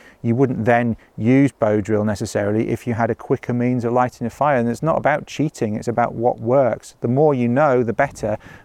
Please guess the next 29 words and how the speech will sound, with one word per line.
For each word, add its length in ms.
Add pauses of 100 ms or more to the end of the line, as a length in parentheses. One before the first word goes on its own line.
but 180
clearly, 520 (300)
um, 380 (440)
there 120
are 60
multiple 420
different 320
ways 220
of 60
lighting 280
a 40
fire. 360
And 80
if 100
you 240
know 280
it's 140
gonna 120
be 80
difficult 500
for 120
you 100
to 140
light 240
fire 260
with 100
a 60
bow 220
drill, 340